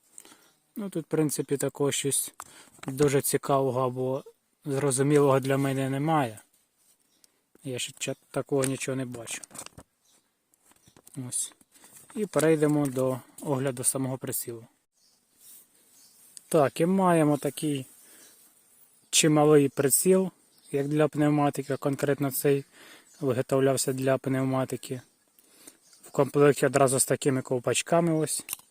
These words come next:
Такі ковпачки. Ну, їх, е, знімемо для того, щоб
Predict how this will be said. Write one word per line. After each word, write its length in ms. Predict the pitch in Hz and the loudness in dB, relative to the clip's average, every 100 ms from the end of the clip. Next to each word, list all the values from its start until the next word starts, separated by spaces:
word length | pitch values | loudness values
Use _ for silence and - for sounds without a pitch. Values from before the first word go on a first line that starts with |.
| _ _ _ _ _ - - _ _ | _ _ _ _ _ -20 -20 _ _
Такі 300 | - 127 135 | -14 -6 -6
ковпачки. 680 | - 123 120 117 - 156 165 - _ _ _ _ _ _ _ _ _ _ - - _ _ _ | -4 -4 -2 -4 -4 -4 -6 -8 _ _ _ _ _ _ _ _ _ _ -20 -20 _ _ _
Ну, 120 | 202 175 | 0 4
їх, 300 | 151 - 143 | 4 4 0
е, 420 | 131 127 147 131 | 0 0 -2 -2
знімемо 480 | 127 175 156 123 120 | 2 4 4 2 0
для 160 | 127 | 0
того, 220 | - 135 | 0 0
щоб 300 | 123 - 131 | 0 -2 -4